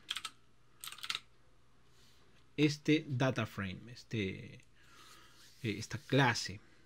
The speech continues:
por así decirlo, ¿no? Este módulo, eh, data frame. Y este data frame tiene esta forma. De hecho, si tú lo dejas así nada más,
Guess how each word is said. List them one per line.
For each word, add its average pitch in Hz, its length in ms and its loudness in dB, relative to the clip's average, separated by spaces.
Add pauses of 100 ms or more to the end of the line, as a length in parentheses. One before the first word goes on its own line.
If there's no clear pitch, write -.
(840)
por - 140 -14
así - 120 -12
decirlo, - 320 -16
¿no? - 120 -18
Este 110 200 -8
módulo, 98 480 -4 (420)
eh, 101 200 -8
data 101 240 -6
frame. - 240 -12 (1400)
Y 226 120 4 (720)
este 151 220 2
data 170 200 8
frame 139 320 4 (2750)
tiene 123 340 4
esta 135 220 -2
forma. 143 360 2 (140)
De 127 160 2
hecho, 139 260 2
si 104 360 -2 (480)
tú 131 100 0 (260)
lo 107 220 0
dejas 143 600 2
así 151 320 2
nada 113 220 2
más, 143 360 2